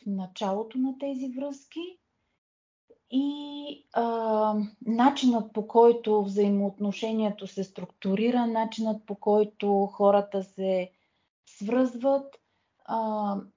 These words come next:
създава една романтична представа за уникалност, изключителност, защото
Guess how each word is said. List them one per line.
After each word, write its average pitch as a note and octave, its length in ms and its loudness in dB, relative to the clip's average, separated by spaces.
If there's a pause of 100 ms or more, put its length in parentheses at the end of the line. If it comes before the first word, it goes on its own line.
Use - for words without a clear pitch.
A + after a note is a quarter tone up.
(120)
създава A#3+ 1000 2
една A3 720 -2
романтична G#3+ 1040 -4
представа G#3 760 0
за G3+ 320 2
уникалност, F#3+ 1000 -2
изключителност, F#3+ 1160 -6 (320)
защото A#3 800 2